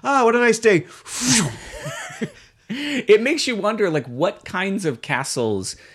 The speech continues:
Speaker 2: when, when Disney is making a movie or when the fairy tales are talking about, you know, the princess and the castle and whatever, they, at least the, our, our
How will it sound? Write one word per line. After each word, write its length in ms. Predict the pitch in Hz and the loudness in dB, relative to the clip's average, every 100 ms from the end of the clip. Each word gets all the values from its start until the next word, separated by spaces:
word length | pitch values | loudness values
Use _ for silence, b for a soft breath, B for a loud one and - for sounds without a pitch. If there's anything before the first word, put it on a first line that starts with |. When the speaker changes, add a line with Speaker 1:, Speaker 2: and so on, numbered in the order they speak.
| B - | B -4
Speaker 2:
when, 180 | 131 127 | -2 0
when 180 | 139 131 | 0 4
Disney 400 | 160 202 175 165 | 4 4 2 2
is 100 | 131 | 2
making 380 | 131 127 135 120 | 0 0 0 0
a 60 | |
movie 640 | 107 110 117 110 107 98 101 | 0 0 0 0 0 0 -2
or 200 | 110 107 | -2 0
when 160 | 123 117 | 2 2
the 80 | |
fairy 280 | 117 175 175 | 4 4 4
tales 320 | 156 139 117 | 2 2 2
are 60 | 110 | 0
talking 400 | - 123 117 110 | -2 0 0 -4
about, 480 | 95 92 90 - - | -2 -2 -4 -12 -16
you 240 | 101 85 101 | -10 -8 -6
know, 120 | 98 | -8
the 40 | |
princess 480 | 87 - 135 135 110 | -8 -4 -2 0 -2
and 100 | 104 | -4
the 40 | 98 | -8
castle 420 | - 107 107 107 | -4 -4 -4 -6
and 60 | |
whatever, 260 | 95 92 95 B 185 156 | -6 -6 -8 B -20 -10
they, 160 | 110 131 | -4 -2
at 180 | 131 143 | -2 -4
least 320 | 233 247 135 | -6 -6 -6
the, 100 | 135 | -4
our, 360 | 120 123 117 113 | 0 0 0 -4
our 440 | 117 113 107 104 | -2 -2 -2 -6